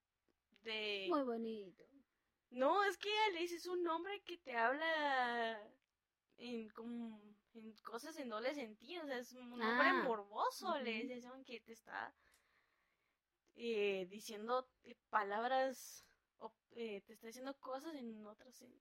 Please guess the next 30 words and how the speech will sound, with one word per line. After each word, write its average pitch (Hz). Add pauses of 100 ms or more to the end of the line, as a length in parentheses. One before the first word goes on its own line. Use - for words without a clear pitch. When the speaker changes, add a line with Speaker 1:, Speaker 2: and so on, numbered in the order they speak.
(160)
Speaker 1:
¿cómo 339
es? - (920)
Es -
que, 302
ay, -
se 269
me 247
Speaker 2:
Sus 240
Speaker 1:
olvidó. 240
Speaker 2:
palabras 233
tienen 240
otra 233
intención. 202 (240)
Speaker 1:
Algo 311
así, 285 (340)
o 277
sea, 254
es 254
como 269
que 220
no 208
te 269
está 247
haciendo 269
las 247
cosas 247
claras, 262 (360)
porque 262
ella 254
le, 226